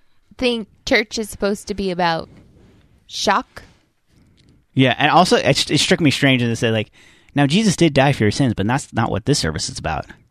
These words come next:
Speaker 1: Oh, yeah. I didn't even catch that.
Speaker 2: Yeah, I thought that was
Speaker 1: That's interesting.
Speaker 2: You're tr-, you're, so you're like, the idea is you're putting yourself in the shoes of the disciples who had just seen Jesus die.
Speaker 1: Mm-hmm.
Speaker 2: They didn't know, they didn't understand the significance of that,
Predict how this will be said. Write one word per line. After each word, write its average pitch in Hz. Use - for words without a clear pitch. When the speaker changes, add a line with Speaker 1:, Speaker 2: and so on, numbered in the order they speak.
Speaker 1:
Oh, 196
yeah. 185
I 185
didn't 196
even 190
catch 190
that. -
Speaker 2:
Yeah, 120
I 110
thought 107
that 107
was 104
Speaker 1:
That's 233
interesting. 220
Speaker 2:
You're 143
tr-, -
you're, 151
so 151
you're 160
like, 123
the 139
idea 160
is 131
you're 120
putting 160
yourself 135
in 156
the 160
shoes 120
of 117
the 101
disciples 95
who 143
had 131
just 147
seen 147
Jesus 135
die. 82
Speaker 1:
Mm-hmm. 208
Speaker 2:
They 127
didn't 170
know, 147
they 139
didn't 160
understand 135
the 107
significance 117
of 101
that, 92